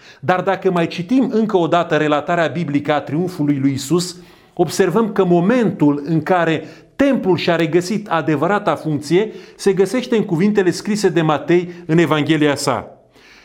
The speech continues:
„Niște orbi și șchiopi au venit la el în templu și el i-a vindecat.” În fine,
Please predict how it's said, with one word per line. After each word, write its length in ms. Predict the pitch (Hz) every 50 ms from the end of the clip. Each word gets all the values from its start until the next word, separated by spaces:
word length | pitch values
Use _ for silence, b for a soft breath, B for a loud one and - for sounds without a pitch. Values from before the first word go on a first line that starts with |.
| b b b b b b
„Niște 560 | - 139 170 220 226 - - - 208 196 190 -
orbi 420 | 175 180 190 214 220 226 - -
și 220 | - - - 214 202
șchiopi 440 | - - - - 160 170 175 175 170
au 120 | 165 147
venit 320 | 123 151 151 156 175 -
la 160 | 151 151 151 143
el 260 | 131 135 139 139 143
în 140 | 147 147 131
templu 640 | - 151 135 127 113 - - 110 120 143 151 - - -
și 220 | - - - 147 151
el 140 | 170 165 143
i-a 100 | 139 127
vindecat.” 720 | 107 123 123 120 123 120 120 - 120 - - - - - _ _ _ _ _ _ _ _ _ _ _ _ - - - -
În 140 | - 156 180
fine, 400 | 170 - 214 165 131 110 90 85